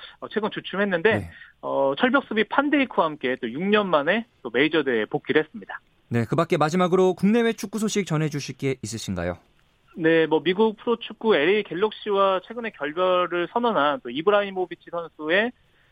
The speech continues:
Speaker 1: 행선지를 두고 좀 관심이 쏟아지고 있는데요. 어, 이탈리아 언론에 따르면 이탈리아의 나폴리, 볼로냐, 또 에이씨 밀란이 또 영입 경쟁을 펼치고 있다고 하는데, 또 이 선수가 서른여덟 살인데도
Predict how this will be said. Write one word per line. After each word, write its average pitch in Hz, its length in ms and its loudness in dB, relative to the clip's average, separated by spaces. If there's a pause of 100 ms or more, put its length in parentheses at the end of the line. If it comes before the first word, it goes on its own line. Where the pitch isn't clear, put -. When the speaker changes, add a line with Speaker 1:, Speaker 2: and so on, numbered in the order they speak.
(100)
Speaker 1:
행선지를 240 560 2
두고 123 440 -2
좀 135 140 -10
관심이 147 360 0
쏟아지고 190 480 2
있는데요. 117 440 -2 (380)
어, 131 160 -4
이탈리아 208 360 2
언론에 196 280 2
따르면 175 480 0
이탈리아의 156 600 0
나폴리, 185 680 0 (360)
볼로냐, 160 460 2
또 120 160 -2
에이씨 185 280 2
밀란이 165 480 0 (220)
또 127 80 -4
영입 175 260 2
경쟁을 165 340 0
펼치고 202 360 0
있다고 131 340 0
하는데, 135 460 0
또 156 80 0
이 160 60 0
선수가 196 360 2
서른여덟 180 520 2
살인데도 165 680 0